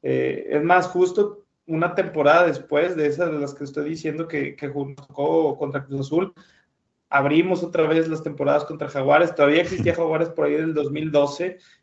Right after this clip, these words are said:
Speaker 1: y seguíamos abriendo partidos contra Jaguares. Y todos esos partidos Tigres goleaba, o Tigres caminaba en el estadio. Tú ibas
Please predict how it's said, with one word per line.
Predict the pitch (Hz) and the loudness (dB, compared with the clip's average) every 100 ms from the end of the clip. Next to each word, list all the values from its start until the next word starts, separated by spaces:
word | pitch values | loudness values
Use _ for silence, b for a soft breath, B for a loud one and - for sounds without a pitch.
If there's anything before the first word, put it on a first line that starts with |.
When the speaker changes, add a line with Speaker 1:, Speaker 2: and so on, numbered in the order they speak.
| _ | _
Speaker 1:
y | 135 131 120 131 - - | -4 -2 -2 -8 -14 -18
seguíamos | - 147 143 165 170 160 | -10 -6 2 2 2 -2
abriendo | 147 147 156 165 | -4 -2 -4 -2
partidos | 143 139 151 | -4 -2 -8
contra | - 143 - | -8 -16 -8
Jaguares. | 135 143 165 - b b b _ _ _ - | 2 4 2 -4 b b b _ _ _ -4
Y | 160 156 | -2 2
todos | 165 185 196 | 4 6 4
esos | 226 240 | -2 -4
partidos | - 190 - 208 226 - | -2 -4 0 -2 -2 -4
Tigres | 196 220 220 | -8 -6 -4
goleaba, | 185 170 185 247 226 | -4 -4 -4 -8 -6
o | 151 151 147 143 139 | 0 2 2 2 -2
Tigres | 156 185 233 - - _ - | -2 0 -2 -10 -18 _ -2
caminaba | 180 165 151 139 135 143 214 220 196 | -2 -2 -4 -2 0 0 0 -2 -2
en | 160 | -4
el | 143 | -6
estadio. | 135 139 156 185 165 165 | -4 -2 2 4 2 0
Tú | 160 | 0
ibas | 180 208 208 - - | 2 2 -2 -6 -18